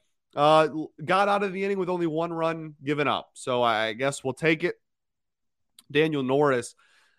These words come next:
then follows him, goes two innings, one hit, no earned runs, no walks, and one strikeout.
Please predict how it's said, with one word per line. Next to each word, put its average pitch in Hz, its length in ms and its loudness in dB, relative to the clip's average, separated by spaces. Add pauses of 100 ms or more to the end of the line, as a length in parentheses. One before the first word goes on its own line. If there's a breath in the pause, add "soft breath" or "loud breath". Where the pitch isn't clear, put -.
(120)
then 135 200 2
follows 147 520 4
him, 147 240 -2
goes 123 240 0
two 170 280 -2
innings, 147 300 0
one 139 260 -2
hit, 135 300 -2
no 127 280 0
earned 127 220 -2
runs, 123 440 -2
no 120 240 -2
walks, 117 560 -2
and 113 260 -10
one 123 460 2
strikeout. 135 840 2